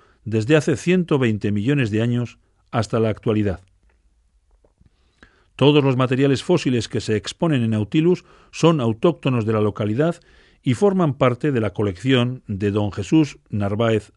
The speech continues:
Amasorrain, quien a lo largo de treinta años, en una labor de constancia y dedicación, ha ido recuperando y salvaguardando el patrimonio paleontológico que de otra forma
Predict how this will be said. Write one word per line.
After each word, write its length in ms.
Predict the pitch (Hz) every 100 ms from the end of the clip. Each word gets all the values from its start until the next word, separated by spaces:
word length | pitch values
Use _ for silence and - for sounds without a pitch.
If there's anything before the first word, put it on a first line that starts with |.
| _ _
Amasorrain, 680 | 98 101 98 104 127 151 185 _ - -
quien 280 | - 139 143 -
a 80 |
lo 100 | 123
largo 280 | 151 202 135
de 100 | 104
treinta 420 | 98 139 139 151
años, 360 | 151 151 160 -
en 140 | 107 117
una 120 | 147
labor 320 | 120 135 147
de 100 | 110
constancia 680 | 107 101 - 180 170 - 104
y 40 |
dedicación, 680 | 101 98 90 82 139 151 160 _ - -
ha 120 | 127
ido 200 | 160 143
recuperando 800 | 117 107 107 143 156 185 180 170
y 40 |
salvaguardando 840 | - 113 110 101 107 104 135 131 131
el 80 |
patrimonio 580 | 104 98 101 110 147 131
paleontológico 840 | 110 104 104 98 151 175 131 160 - _ _ -
que 120 | 110
de 120 | 123
otra 180 | 190 143
forma 400 | - 107 101